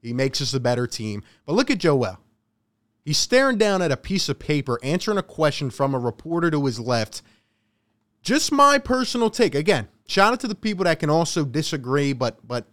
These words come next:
understand someone else's take and, you know, give their own, uh, you know, input as well. Uh, I've, I've been seeing you guys in the comments. I appreciate you a lot. Be more like those people, right? But in my personal opinion, it, does this guy even wanna answer that question?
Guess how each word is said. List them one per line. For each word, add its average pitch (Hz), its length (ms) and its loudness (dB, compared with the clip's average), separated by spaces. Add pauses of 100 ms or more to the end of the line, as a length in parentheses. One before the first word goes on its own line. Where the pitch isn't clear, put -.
understand 147 600 -2
someone 143 240 -4
else's 135 340 -6
take 139 400 -2
and, 120 160 -4
you 143 100 -2
know, 113 220 -2 (500)
give 220 160 6
their 165 220 4
own, 156 160 4
uh, 139 240 -4
you 143 240 -2
know, 135 320 2
input 151 360 -2
as 123 160 -2
well. 127 400 0
Uh, 110 280 -4
I've, 180 260 2
I've 180 140 0
been 165 80 -2
seeing 156 160 -4
you 131 80 -2
guys 120 140 2
in 113 60 -6
the 113 60 -6
comments. 110 300 -4
I 135 120 -2
appreciate 120 520 -6
you 110 80 -4
a - 20 -4
lot. 98 300 -8 (400)
Be 240 160 4
more 190 200 6
like 139 200 4
those 110 180 -2
people, 101 260 -8
right? 131 240 2 (240)
But 190 140 8
in 196 140 4
my 233 240 4
personal 214 440 0
opinion, 170 380 0
it, 147 160 -4
does 170 200 0
this 392 180 2
guy 226 300 2
even 202 360 0
wanna 170 160 2
answer 151 300 -4
that 135 180 0
question? 127 420 -6